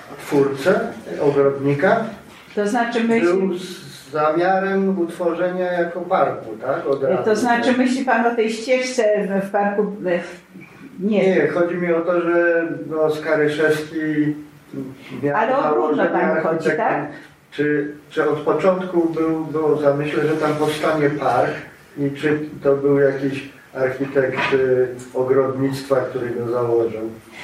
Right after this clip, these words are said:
Speaker 2: Ale mówi pan cały czas o, o Brudnie, o, e,
Speaker 1: O
Speaker 2: na
Speaker 1: Parku
Speaker 2: te-
Speaker 1: Praskim.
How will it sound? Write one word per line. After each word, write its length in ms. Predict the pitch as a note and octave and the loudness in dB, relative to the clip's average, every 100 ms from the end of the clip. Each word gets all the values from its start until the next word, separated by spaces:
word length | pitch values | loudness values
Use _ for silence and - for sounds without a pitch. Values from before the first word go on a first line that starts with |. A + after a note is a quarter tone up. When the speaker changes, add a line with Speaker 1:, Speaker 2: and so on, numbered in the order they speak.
| - | -8
Speaker 2:
Ale 240 | - A3 B3 | -2 2 2
mówi 260 | C4+ C4+ C4+ | 2 0 -2
pan 240 | C4 B3+ | 0 0
cały 240 | C4 B3 B3+ | 0 0 2
czas 220 | A#3 B3 | 0 2
o, 320 | G#3+ G3 G3 | 0 0 0
o 140 | A3+ G#3+ | 0 0
Brudnie, 540 | A#3 G#3 A3+ A3+ A3+ | 0 0 0 0 2
o, 20 | |
e, 760 | A3+ A3+ A3 A3 A3+ A#3 A3+ A3+ | 0 0 -2 0 0 0 -2 -2
Speaker 1:
O 20 | |
Speaker 2:
na 120 | A3+ - | 2 2
Speaker 1:
Parku 320 | - F#3+ E3+ | 2 2 0
Speaker 2:
te- 60 | |
Speaker 1:
Praskim. 540 | F3 D#3+ - - - | 2 0 0 -4 -10